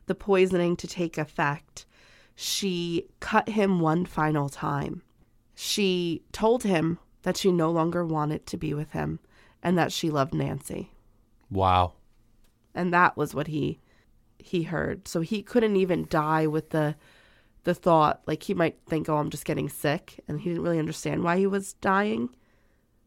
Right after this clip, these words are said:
Speaker 1: because she was poisoning him. But at least he could have thought, "This is what I could have." But she took that from him even then in his dying moments.
Speaker 2: See,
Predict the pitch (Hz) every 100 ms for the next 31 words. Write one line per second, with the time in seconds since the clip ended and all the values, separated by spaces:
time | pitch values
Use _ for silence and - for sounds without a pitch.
0 | _ - - 160 170 147 - - 151 156
1 | 135 165 175 208 262 - _ _ - 180
2 | - 180 190 - 190 - 185 160 156 -
3 | _ _ - - 175 156 - 160 165 160
4 | 160 - _ _ _ 160 165 - 160 156
5 | 156 202 - _ _ _ 156 - - 160
6 | 160 - 135 - 151 156 151 151 147 151
7 | - 151 139 - _ 170 160 - 151 151
8 | 147 147 - - - - _ _ _ _
9 | _ _ _ _ _ _ - - - 104
10 | 101